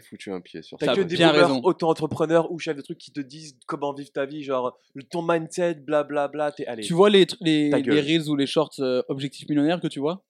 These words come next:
Speaker 2: Oh putain.
Speaker 3: Bah,
Speaker 1: Bah, c'est,
Speaker 3: voilà.
Speaker 1: non, c'est ça, mais genre, ils sont sérieux, eux. Vraiment, j'ai, il y a aucune, euh,
Speaker 2: C'est que ça,
Speaker 1: autodérision sur,
Speaker 2: ça, ça
Speaker 1: euh,
Speaker 2: fait
Speaker 3: D'ailleurs, je suis en train de
Speaker 2: partie
Speaker 3: penser
Speaker 2: des
Speaker 3: que Objectif Millionnaire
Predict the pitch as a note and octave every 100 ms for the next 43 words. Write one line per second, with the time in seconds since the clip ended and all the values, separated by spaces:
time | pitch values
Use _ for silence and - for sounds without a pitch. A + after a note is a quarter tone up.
0 | - A#2 G#2 G2+ G#2 - G2+ F#2 G2+ F#2+
1 | F2+ B2 A#2+ A#2 C3+ C#3 C3+ F3 F3+ C3+
2 | C#3 C#3 C3+ C3 D#3+ C#3 B2+ A2+ A2 _
3 | _ A#2 A#2+ C#3+ B2+ A2+ B2+ - E3+ F3+
4 | - E3 D3+ C#3 B2+ B2 A#2+ - _ _
5 | - D#3+ C#3 C#3 C3+ B2 A#2+ - A2+ G#2
6 | G#2 G#2 - D#3+ F#3+ F#3+ A2 - D#3+ D#3
7 | F#3 D#3 B2 A#2 - _ C#3+ C#3+ C#3 D3
8 | D3+ D3 E3